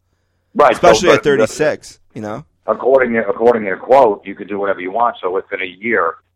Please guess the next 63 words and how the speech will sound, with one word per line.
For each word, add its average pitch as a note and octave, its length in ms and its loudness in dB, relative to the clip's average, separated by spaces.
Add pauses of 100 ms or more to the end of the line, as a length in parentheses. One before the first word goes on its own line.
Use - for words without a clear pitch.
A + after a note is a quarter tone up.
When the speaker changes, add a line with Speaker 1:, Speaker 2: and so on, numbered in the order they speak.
(160)
Speaker 1:
if F2+ 80 -10
you F#2 140 -6
really G#2 380 2
put G2 220 -4
your F#2 100 -4
mind G#2 380 0
to E2 140 -4
it, E2 60 -8
you F2+ 100 -6
could - 140 -6
be F2+ 80 -4
the D#2 60 -6
goalie F2 300 4
of D2+ 60 -6
the D#2 80 -8
Sabres. F2 420 -2
I A2 100 4
don't A2+ 140 4
think G2+ 140 -8
that's F#2+ 180 -4
gonna E2+ 160 -8
happen. F#2+ 320 -8 (720)
Speaker 2:
Yeah, C#3+ 180 -4
I B2 60 2
don't F3 160 0
think D3+ 160 -6
I C3 140 4
have A#2 100 0
the A#2+ 80 -4
flexibility. A#2 920 -4
I A#2+ 100 0
think C3 280 -4
I A#2+ 140 4
would A2+ 160 -4
get G#2+ 320 -8
sniped A2+ 760 -8 (160)
glove A2 380 0
side G#2 500 -4 (440)
twenty, A2+ 340 -8
thirty G#2+ 300 -8
times G2 300 -10
a F#2 60 -18
game. G#2 340 -10 (760)
I B2+ 80 0
don't C#3 140 2
think C3+ 140 2
Speaker 1:
I B2 60 4
would C#3 60 6
Speaker 2:
there's B2 80 4
Speaker 1:
like A#2+ 180 4
to A#2 60 -2
be A2 140 -2
in G#2+ 60 -2
the G2+ 120 -6
San G#2+ 180 2
Francisco F#2+ 260 -4
Giants G2 500 2
starting F2+ 320 2
rotation. F2 600 -4
I'll - 160 -2
take - 160 -6
the F#2+ 80 -20
number F2+ 180 -6